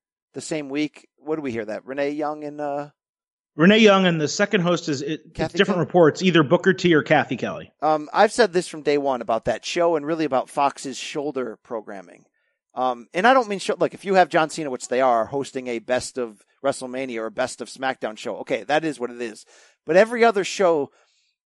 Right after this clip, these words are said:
Speaker 1: it's gotta have an element of real to it, and it's gotta be legitimate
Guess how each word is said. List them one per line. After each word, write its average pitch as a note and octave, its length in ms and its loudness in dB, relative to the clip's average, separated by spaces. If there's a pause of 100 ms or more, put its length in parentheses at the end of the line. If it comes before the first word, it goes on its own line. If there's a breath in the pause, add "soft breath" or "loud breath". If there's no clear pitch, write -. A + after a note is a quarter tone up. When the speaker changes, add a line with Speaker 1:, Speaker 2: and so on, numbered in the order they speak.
(300)
Speaker 1:
it's - 100 -16
gotta E3+ 300 2
have C#3+ 260 2
an A#2+ 140 -2
element A#2+ 340 -4
of G#2 140 -16
real G#2 420 -12 (200)
to A2 180 -10
it, G#2+ 180 -10 (100)
and B2+ 80 -10
it's B2 180 -8
gotta C3+ 280 2
be B2 440 -10 (440)
legitimate C#3+ 800 -6